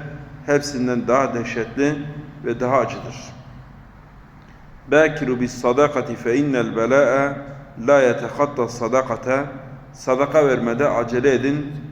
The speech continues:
Çünkü bela sadakayı atlayıp gelemez.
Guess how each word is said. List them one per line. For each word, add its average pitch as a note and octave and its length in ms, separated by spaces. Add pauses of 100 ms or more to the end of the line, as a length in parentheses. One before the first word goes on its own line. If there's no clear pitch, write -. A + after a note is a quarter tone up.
(220)
Çünkü C#3+ 380
bela C#3+ 540
sadakayı B2 720
atlayıp C3 520 (580)
gelemez. A#2+ 600